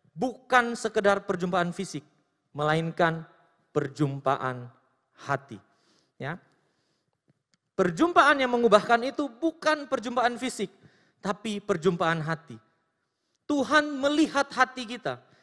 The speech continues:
tidak hanya melihat kehadiran kita, tapi Dia melihat apakah kita, hati kita betul-betul tertuju kepada Dia. Kita belajar dua hal dari kehidupan Sakeus.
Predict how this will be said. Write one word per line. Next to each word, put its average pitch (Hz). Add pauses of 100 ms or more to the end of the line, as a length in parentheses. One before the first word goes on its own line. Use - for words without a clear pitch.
(160)
tidak 285
hanya 269
melihat 262
kehadiran 233
kita, 202 (1040)
tapi 190
Dia 208
melihat 196 (320)
apakah 175
kita, 185 (600)
hati 208
kita 123 (240)
betul-betul 160
tertuju 160
kepada 147
Dia. 135 (280)
Kita 247
belajar 247
dua 208
hal 208
dari 156
kehidupan 175 (480)
Sakeus. 180